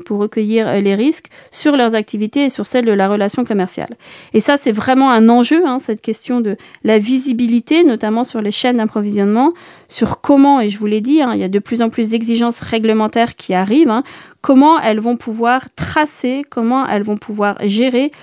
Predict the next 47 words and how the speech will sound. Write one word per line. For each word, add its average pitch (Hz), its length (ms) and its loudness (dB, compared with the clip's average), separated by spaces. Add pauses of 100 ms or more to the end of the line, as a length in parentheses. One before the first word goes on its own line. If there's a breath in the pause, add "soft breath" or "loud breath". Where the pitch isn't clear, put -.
(220 loud breath)
l'ensemble 262 800 2
des 240 160 0
relations 240 600 0
qu'elles 208 340 -2
ont 240 100 0
sur 202 260 -8
l'ensemble 254 480 0
de 220 100 -2
leur 196 180 -4
chaîne 233 200 -4
d'approvisionnement. 202 760 -2 (580 loud breath)
Et 233 100 2
je 214 120 2
re-, 220 120 2
vous 214 160 0
renvoie 226 320 2
sur 226 160 -10
ce 220 140 -10
sujet 226 320 -4
à 226 120 -2
un 190 60 -4
podcast 208 420 -6
qu'on 208 100 -4
avait 190 200 -4
fait 233 160 -4
avec, 196 280 -6
euh, 185 200 -6 (480 loud breath)
avec 208 220 0
Carole 247 320 2
Homais 233 220 0
de, 214 200 -2
de 196 160 -2
l'I 208 160 -2
C 226 220 -2
S, 254 280 0
hein, 247 260 0
en 208 280 0
octobre 233 320 2
dernier, 233 400 0
qui 233 320 -6
ont 202 440 -2
abordé 226 360 0
cette 240 200 -8
question 240 320 -4
de 247 120 0
la 214 160 -2
traçabilité. 208 720 -8